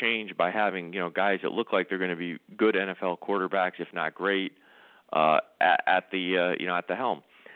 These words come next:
And this is, you know, just, I pulled this up 'cause we're talking about the game, so I always like, as we're talking, to pull up the box score and see what, you know, went on. I saw some of the game.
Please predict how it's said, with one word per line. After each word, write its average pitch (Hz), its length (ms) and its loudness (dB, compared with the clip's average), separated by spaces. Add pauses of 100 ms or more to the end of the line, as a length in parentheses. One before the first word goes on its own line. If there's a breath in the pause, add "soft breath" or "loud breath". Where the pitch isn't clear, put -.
(140 loud breath)
And 170 140 2
this 208 140 2
is, 170 100 -10 (300)
you 131 100 -2
know, 107 160 2 (180)
just, 147 200 -4
I 117 80 6
pulled 135 320 0
this 110 200 0
up 113 140 2
'cause 104 160 -6
we're 87 120 -6
talking 101 340 -2
about 87 200 -2
the 80 60 -14
game, 85 400 -4
so 92 60 -4
I 87 60 2
always 87 240 0
like, 87 200 -6
as 78 100 -6
we're 73 100 -8
talking, 87 360 -6
to 73 40 -12
pull 80 160 -4
up - 100 -8
the 80 60 -4
box 78 340 0
score 82 300 -2
and 73 120 -14
see 87 80 -8
what, 76 240 -6
you 80 60 -8
know, 73 100 -8
went 76 160 -6
on. 78 160 -2
I 76 140 -4
saw 78 260 2
some 78 140 -4
of 73 60 -4
the 76 60 -4
game. 76 260 -8